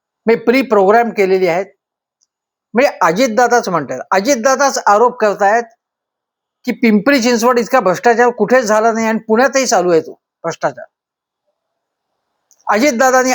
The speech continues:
आरोप केल्याबरोबर आज अजितदादांचे जे त्यांना निवडणूक किंवा जा-, त्याचा सल्ला देतात, जाहिरातीचा वगैरे सल्ला देतात त्यांना. रणनीतिकार म्हणून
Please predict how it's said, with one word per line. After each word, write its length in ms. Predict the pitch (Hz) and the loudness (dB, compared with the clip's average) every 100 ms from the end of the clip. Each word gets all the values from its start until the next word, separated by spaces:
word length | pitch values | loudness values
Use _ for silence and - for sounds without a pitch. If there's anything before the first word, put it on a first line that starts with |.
| - | 0
आरोप 380 | 196 233 233 - | 2 2 0 -2
केल्याबरोबर 640 | 185 190 165 185 185 240 | 0 2 2 -2 0 -2
आज 400 | 220 175 196 208 | 0 0 0 -2
अजितदादांचे 840 | 180 151 208 185 208 208 202 - 190 | -6 -4 -4 0 0 0 -2 -2 0
जे 360 | 190 185 156 _ _ _ _ _ _ _ _ _ _ - | 2 2 0 _ _ _ _ _ _ _ _ _ _ -2
त्यांना 220 | 202 185 | 0 2
निवडणूक 540 | 180 202 214 220 220 | 4 4 4 0 0
किंवा 260 | 208 196 190 | 0 2 2
जा-, 380 | 170 170 160 160 | 2 2 0 -2
त्याचा 280 | 175 170 170 | -4 -4 -2
सल्ला 360 | 175 165 202 | -2 0 0
देतात, 320 | 170 156 123 - _ _ _ _ _ _ _ _ _ _ _ _ _ _ _ _ _ _ 156 | 0 -6 -8 -10 _ _ _ _ _ _ _ _ _ _ _ _ _ _ _ _ _ _ -2
जाहिरातीचा 840 | 170 196 233 226 220 214 220 202 196 | 0 2 0 0 -4 -4 0 2 2
वगैरे 300 | 175 196 190 | 0 -2 0
सल्ला 320 | 170 170 180 | -2 0 0
देतात 300 | 156 156 156 | 0 -4 -4
त्यांना. 360 | - 147 151 - _ _ _ _ _ _ _ _ _ _ _ _ _ _ _ _ - | -2 -6 -6 -12 _ _ _ _ _ _ _ _ _ _ _ _ _ _ _ _ -6
रणनीतिकार 800 | 170 220 240 240 226 233 233 226 | 0 2 2 0 0 0 2 2
म्हणून 240 | 208 196 | 2 -2